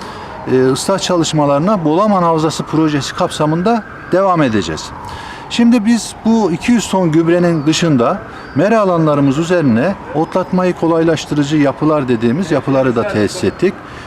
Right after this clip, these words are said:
İki yüzün üzerinde bir defa suluk, sıvat yapımı gerçekleştirdik. Gene, e, kaşınma kazığı, tuzluk, işte burada hayvanların meradan etkin bir şekilde yararlanabileceği, faydalanmasına imkan sağlayacak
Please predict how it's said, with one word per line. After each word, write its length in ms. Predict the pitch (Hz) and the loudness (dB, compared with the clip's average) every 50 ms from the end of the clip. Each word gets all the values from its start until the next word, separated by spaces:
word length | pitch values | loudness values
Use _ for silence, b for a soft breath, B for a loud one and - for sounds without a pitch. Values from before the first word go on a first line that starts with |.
| B B B | B B B
İki 240 | 135 - - 240 | -6 -2 2 2
yüzün 280 | 247 240 202 170 175 185 | 2 4 2 2 2 2
üzerinde 520 | 202 190 185 185 165 160 151 160 196 185 | 2 2 2 2 2 2 2 2 0 0
bir 80 | 165 147 | 0 0
defa 320 | 160 156 - - 180 196 | -2 -2 0 0 -2 -2
suluk, 320 | - - - 151 160 139 - - - - - - - - | -2 0 0 2 2 2 0 -4 -12 -16 -18 -18 -18 -16
sıvat 440 | - - - - 139 185 185 180 - | -14 -10 -4 -2 0 0 0 0 0
yapımı 300 | 139 113 - - 95 90 | -2 -2 -2 -4 -6 -4
gerçekleştirdik. 880 | 82 87 87 - - - 85 - 85 82 - - - 101 - - - - - B B B B B B B B B B B B - | -2 -4 -4 -4 -6 -10 -10 -8 -8 -8 -6 -6 -6 -4 -2 -2 -2 -2 -4 B B B B B B B B B B B B -4
Gene, 200 | - 190 214 214 | -2 0 2 2
e, 640 | 214 214 202 180 165 160 156 156 156 156 156 151 135 | 2 2 0 2 2 2 4 4 4 4 2 0 -2
kaşınma 480 | - 180 180 180 - 208 208 208 196 - | -2 -2 0 2 2 2 2 2 2 0
kazığı, 480 | - 180 165 143 143 143 131 120 117 - - - - - - - | 0 0 2 2 2 2 2 2 2 0 0 -2 -2 -4 -4 -2
tuzluk, 460 | 170 190 190 165 160 160 151 151 - - - - B B B B B B B | 0 0 0 2 2 2 2 0 0 -4 -6 -6 B B B B B B B
işte 300 | - - - 202 190 180 | -8 -4 -2 -2 0 2
burada 380 | 196 196 180 196 196 190 175 175 | 2 2 2 2 2 2 2 2
hayvanların 500 | 180 185 185 190 190 190 190 190 190 180 | 2 2 2 2 2 2 2 2 2 2
meradan 400 | 180 185 185 185 170 180 175 175 | 2 2 2 2 2 2 0 0
etkin 360 | 170 160 - - 185 180 170 | 0 -2 0 0 0 0 0
bir 40 | 160 | 0
şekilde 400 | - 160 151 - 165 151 156 156 | 0 -2 -2 0 0 0 2 2
yararlanabileceği, 920 | 156 170 175 175 165 160 156 151 147 143 135 131 127 127 117 107 117 117 113 | 2 4 4 4 2 2 2 2 2 2 2 2 2 2 2 2 2 0 0
faydalanmasına 800 | - 160 170 165 175 170 165 160 165 160 156 147 - 165 151 | 0 0 0 2 2 2 0 0 0 0 0 0 0 0 0
imkan 320 | 156 156 143 - 180 175 160 | 0 0 -2 -2 -2 -2 -2
sağlayacak 600 | - - 135 131 120 120 110 101 - 190 208 | 0 0 0 2 2 2 2 2 0 0 0